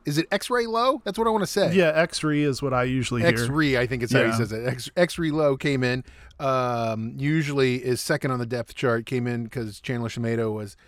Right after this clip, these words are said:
Speaker 1: was out. He was phenomenal with twelve tackles.
Speaker 2: Yeah, and we keep
Speaker 1: Uh,
Speaker 2: talking about Tyke Smith. I mean, Tyke
Speaker 1: Eh.
Speaker 2: Smith continues to impress. He was everywhere Saturday, and he essentially, I mean, it was already pretty much a matter of time, but he put the, you know, nail in the coffin with a,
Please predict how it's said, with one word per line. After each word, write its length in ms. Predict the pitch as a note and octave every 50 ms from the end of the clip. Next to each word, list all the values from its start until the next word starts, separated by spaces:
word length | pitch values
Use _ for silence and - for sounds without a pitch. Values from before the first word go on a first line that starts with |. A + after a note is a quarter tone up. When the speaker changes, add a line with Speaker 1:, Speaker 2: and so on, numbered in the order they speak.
| _ _ _ _
Speaker 1:
was 160 | - A#2+ A2+ A#2+ -
out. 220 | B2 B2 C3+ C#3 _
He 280 | - G#2+ B2+ D#3 F#3+ G#3+
was 160 | F#3 D3 -
phenomenal 580 | - - C3 A2+ A2 G#2+ G#2+ G#2+ A2+ A#2+ B2+ C3
with 160 | A#2 A2 -
twelve 300 | - - B2 G#2+ G2+ G2+
tackles. 540 | - - G2+ G2 G2 - - A2 A2+ A#2+ -
Speaker 2:
Yeah, 140 | - E3+ F3
and 180 | E3 E3+ E3+ F3+
we 100 | F#3+ F3+
keep 180 | - - A#3 G#3+
Speaker 1:
Uh, 40 |
Speaker 2:
talking 240 | - - G#3+ G3 F#3+
about 200 | G3 F3 D#3 C#3+
Tyke 300 | - - C#3+ B2 - A#2+
Smith. 380 | - - - C3+ G#2 G2+ G#2+ A#2+ - - - -
I 60 | -
mean, 180 | D#3 E3 D#3+ D3+
Tyke 240 | C3+ - F3 F3 D#3+
Speaker 1:
Eh. 60 | D#3+
Speaker 2:
Smith 280 | D3+ - D#3+ D#3 C#3+ -
continues 460 | - C3+ A#2 - - F3+ F#3 E3+ C#3 -
to 100 | - C3
impress. 360 | A2+ G#2+ - - A#2 B2 - -
He 60 | D#3+
was 160 | C3 A#2 - - -
everywhere 500 | E3+ G3 F#3+ D3+ D3+ C#3 A#2 A2 G#2 A2
Saturday, 540 | - - B2+ A2+ A2+ A2+ A2 B2 C#3 D#3+ F3
and 100 | F3+ E3+ F3+
he 60 | F3+
essentially, 600 | F3 D3 - G3+ G3+ F#3 - F3 E3 D3+ C#3 C3 - - - - - - -
I 80 | - F3+
mean, 100 | F#3 F#3+
it 80 | F#3+ F3+
was 120 | E3+ D#3
already 360 | F#3+ E3+ D#3 C#3+ D3 D3+ D3+ D3+
pretty 260 | D3 - D#3+ D3+ D3
much 200 | D3 C#3+ C#3 -
a 40 | C#3
matter 280 | C3 B2 B2+ B2 A#2
of 80 | A2+ A2+
time, 320 | - B2+ B2+ C#3+ F3 F3+
but 120 | D3 C3+ B2+
he 180 | A#2 D3+ E3+
put 260 | D#3+ - - D3+ -
the, 380 | - C3+ B2+ A#2 A#2 A#2+ A#2 A2 -
you 80 | C#3+ D3
know, 140 | C#3 B2+ A#2+
nail 320 | B2+ C#3+ D3 D3 C#3+ C#3
in 120 | C3+ B2
the 60 | A#2 A#2+
coffin 420 | - - E3+ F#3 E3+ - C3 A#2+ B2
with 140 | A#2+ A2+ -
a, 120 | A#2+ A2+